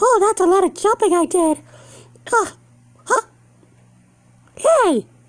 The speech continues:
where's the letter J? Nunu,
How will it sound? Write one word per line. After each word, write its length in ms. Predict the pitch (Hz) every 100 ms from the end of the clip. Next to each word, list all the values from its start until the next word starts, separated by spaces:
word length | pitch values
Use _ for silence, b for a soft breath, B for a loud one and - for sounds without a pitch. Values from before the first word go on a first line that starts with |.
| _
where's 280 | - 508 571
the 100 | -
letter 240 | 403 370 392
J? 600 | - 480 587 440 285 220 - _ _ - - - - - - - - - - _ _ _ _ _ _ _ _ _ _ _ -
Nunu, 760 | 359 359 349 359 370 381 370